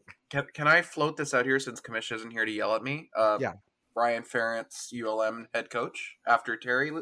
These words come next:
Speaker 1: after Terry retires?
Speaker 2: I'm gonna leave this in here, and he's gonna come after you, and you know that.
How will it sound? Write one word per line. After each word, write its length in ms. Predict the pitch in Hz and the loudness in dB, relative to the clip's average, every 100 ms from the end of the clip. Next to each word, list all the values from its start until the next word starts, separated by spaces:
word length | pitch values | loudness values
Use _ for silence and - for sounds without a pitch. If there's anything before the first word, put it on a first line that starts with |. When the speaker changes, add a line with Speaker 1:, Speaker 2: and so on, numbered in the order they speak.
| - | -4
Speaker 1:
after 180 | 123 123 | -4 -4
Terry 420 | 123 127 131 151 156 | -2 2 2 0 -6
retires? 560 | 160 165 185 208 - _ _ - | -2 0 0 -2 -10 _ _ -6
Speaker 2:
I'm 120 | 127 | 0
gonna 180 | 123 123 | 2 4
leave 200 | 127 135 | 2 2
this 160 | 160 | 0
in 120 | 180 180 | 0 2
here, 460 | 117 101 90 95 _ _ _ _ _ _ | 2 0 -2 -8 _ _ _ _ _ _
and 120 | 107 | -6
he's 140 | 113 | -2
gonna 180 | 110 120 | 0 0
come 160 | 123 120 | 0 2
after 320 | 113 - 101 | 0 -2 -6
you, 320 | 87 82 - _ _ | -6 -8 -12 _ _
and 140 | 101 | -8
you 100 | 98 | -4
know 220 | 117 127 143 | 4 6 8
that. 480 | 101 92 - - | 6 2 -4 -16